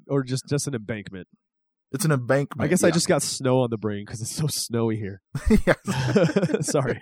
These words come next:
Speaker 2: I don't know if there's snow in, uh, in the, in near London in oh two,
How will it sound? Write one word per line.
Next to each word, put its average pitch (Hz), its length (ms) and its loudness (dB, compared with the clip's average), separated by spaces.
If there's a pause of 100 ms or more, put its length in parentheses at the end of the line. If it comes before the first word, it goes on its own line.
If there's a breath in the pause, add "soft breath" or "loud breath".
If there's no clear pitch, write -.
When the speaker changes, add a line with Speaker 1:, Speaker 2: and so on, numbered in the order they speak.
(600 loud breath)
Speaker 2:
I 143 80 8
don't 202 200 12
know 185 120 12
if 165 80 6
there's 156 180 4
snow 139 500 8
in, 113 300 4
uh, 107 200 2
in 113 200 -2
the, 107 220 -2
in 104 340 -2
near 117 220 2
London 107 360 0
in 101 220 -4
oh 101 140 -2
two, 101 280 -6